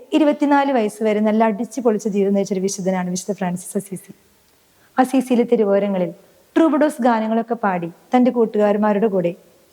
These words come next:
നന്നായി അടിച്ചു പൊളിച്ച് ജീവിച്ച അദ്ദേഹത്തിന് ഒരു ദിവസം ദൈവത്തിൻ്റെ വിളി ലഭിച്ചപ്പോൾ അദ്ദേഹം അതെല്ലാം ഉപേക്ഷിച്ച്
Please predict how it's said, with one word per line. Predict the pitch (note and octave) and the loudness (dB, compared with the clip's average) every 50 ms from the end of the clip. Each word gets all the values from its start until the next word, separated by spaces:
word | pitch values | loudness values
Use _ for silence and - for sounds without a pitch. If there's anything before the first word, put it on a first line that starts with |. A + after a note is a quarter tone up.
| _ - | _ -2
നന്നായി | C4+ C#4+ C#4+ C#4+ C#4 C4 A3+ | 0 2 4 4 4 4 4
അടിച്ചു | G3+ G#3 - C4 | 2 0 -2 0
പൊളിച്ച് | A3 A#3+ A3+ A#3 A3 F#3+ | 0 0 0 0 -2 -2
ജീവിച്ച | G#3+ F#3 F#3+ F#3+ - | 0 0 0 0 0
അദ്ദേഹത്തിന് | G#3 F3+ F3 G3 G3 G3 G3 G3+ F3+ E3+ F#3 - _ _ _ _ _ _ - | 0 0 0 0 0 0 -2 -2 -4 -4 -6 -12 _ _ _ _ _ _ -4
ഒരു | - G#3+ | -2 -2
ദിവസം | G3 G3 A#3 A3 - A#3 | 0 0 0 0 2 4
ദൈവത്തിൻ്റെ | A3+ A3 G3+ G#3+ A3 G#3+ B3+ A#3 C4 | 4 6 6 4 4 2 2 2 2
വിളി | B3 G#3+ F#3+ G3+ G#3 | 2 2 2 2 2
ലഭിച്ചപ്പോൾ | F#3 G3 G3 - G3 - - F3+ D#3+ E3 _ _ _ _ _ _ _ _ _ _ - | 0 0 -2 -6 -8 -4 -4 -4 -4 -6 _ _ _ _ _ _ _ _ _ _ -2
അദ്ദേഹം | D#4 C#4+ D4+ C#4 D4 C4 B3 | 2 2 4 2 2 2 2
അതെല്ലാം | A3 A#3 A#3 A3+ A#3 A3+ | 2 2 2 2 2 2
ഉപേക്ഷിച്ച് | A3 F#3+ F#3+ F#3+ F#3+ - - F#3+ - - F#3+ | 0 -2 -2 -4 -6 -8 -12 -12 -12 -12 -12